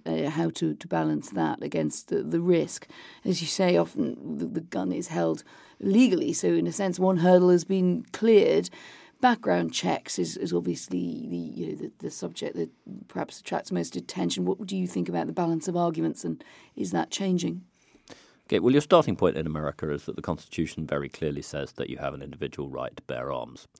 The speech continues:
Speaker 2: So it's very difficult for, uh, lawmakers to come up with, uh, effective gun control laws that will pass,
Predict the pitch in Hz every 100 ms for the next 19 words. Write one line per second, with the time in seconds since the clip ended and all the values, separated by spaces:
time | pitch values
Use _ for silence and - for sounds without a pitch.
0 | _ _ - 80 - - - 107 - 87
1 | 110 110 85 87 - - - - _ _
2 | _ - 82 76 71 _ _ _ 78 73
3 | - 80 85 78 71 71 - - 80 71
4 | - - 76 71 _ _ _ - 76 65
5 | - - - 98 - 78 - 80 76 78
6 | - 78 73 73 69 - 85 73 76 -
7 | - 78 73 -